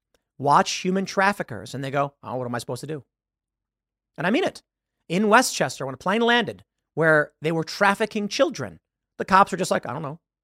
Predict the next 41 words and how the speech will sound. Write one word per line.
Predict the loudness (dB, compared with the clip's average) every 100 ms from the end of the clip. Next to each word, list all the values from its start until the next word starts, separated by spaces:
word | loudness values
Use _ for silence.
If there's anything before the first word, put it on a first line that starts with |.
| _ _ _ _ -6
"What | -4
do |
you | -2
mean | -2
you | -4
don't | -6 -10 -10
know? | -12
You | -6
know | 0 2
human | 2 -2 -2
trafficking's | -2 -2 -4 -8 -8
illegal." | -6 -6 -6 -8 -12 _ _ _ _ _ _
You | -8
did | -6
nothing | -4 -4 -8 -18 _ _ _ _ _ _
because | -2 0
they | 0
serve | 0 2
darkness. | 2 0 -2 -14 -16 _ _ _ _ _
This | -2 2
is |
what | 4 4
you | 4
must | 2 2 0
be, | 0 0
be | 2 2
wary | 4 4 4
of. | 0 -8 _ _ _ _ _ _ _ _ _ _ _ -4
And | 4
I'm | 4
speaking, | 4 0 0 2 0
I, | 0 4
I | 4
love | 6 4
this | 2
because | 0 -2
people | 0 2
are | 2
like, | 0
"Tim's | -2 -2
grifting | 2 0 2 0 -2